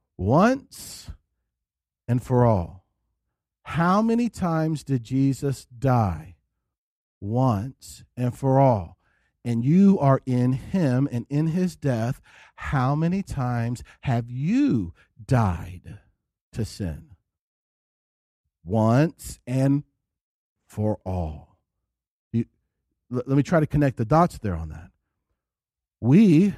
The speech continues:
there's a big teaching in Christianity today that we need to die what? Daily. They take a passage that Jesus says, that Jesus says in, in, in the Gospels,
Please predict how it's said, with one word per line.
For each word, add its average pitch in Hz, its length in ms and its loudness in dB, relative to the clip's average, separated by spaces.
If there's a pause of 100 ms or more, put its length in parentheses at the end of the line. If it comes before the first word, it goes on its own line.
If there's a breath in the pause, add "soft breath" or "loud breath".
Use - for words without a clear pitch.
(120)
there's 120 160 0
a 113 60 0
big 147 380 0
teaching 139 440 0
in 123 180 0 (320)
Christianity 185 640 0
today 113 520 -4 (380 soft breath)
that 123 160 0
we 208 520 4
need 151 340 2
to 156 420 6 (400)
die 160 640 6
what? 175 480 4 (880)
Daily. 120 600 2 (1500)
They 131 140 4
take 151 320 4
a 147 80 4
passage 160 460 2
that 143 100 2
Jesus 175 480 2
says, 113 400 0
that 123 140 -4
Jesus 160 380 0
says 147 320 2
in, 135 160 -2
in, 131 200 -4
in 127 140 -2
the 127 80 0
Gospels, 139 720 0